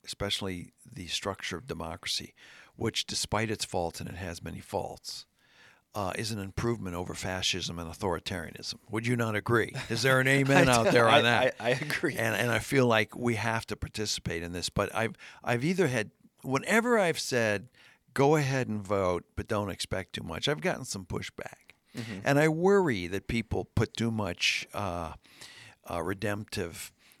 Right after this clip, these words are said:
Speaker 1: um, hopes in the U S government. I think
Speaker 2: Mm-hmm.
Speaker 1: we're all disavowed of that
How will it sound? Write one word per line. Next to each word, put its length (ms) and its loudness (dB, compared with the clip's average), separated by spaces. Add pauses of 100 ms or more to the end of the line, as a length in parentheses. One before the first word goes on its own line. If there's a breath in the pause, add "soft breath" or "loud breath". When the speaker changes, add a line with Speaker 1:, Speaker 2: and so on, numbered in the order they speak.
(240 loud breath)
Speaker 1:
um, 300 -8
hopes 580 -2
in 220 -8
the 100 -6
U 220 -4
S 200 -6
government. 420 -10
I 100 0
think 200 -2
Speaker 2:
Mm-hmm. 80 -4
Speaker 1:
we're 100 2
all 100 0
disavowed 560 -8
of 60 -16
that 180 -12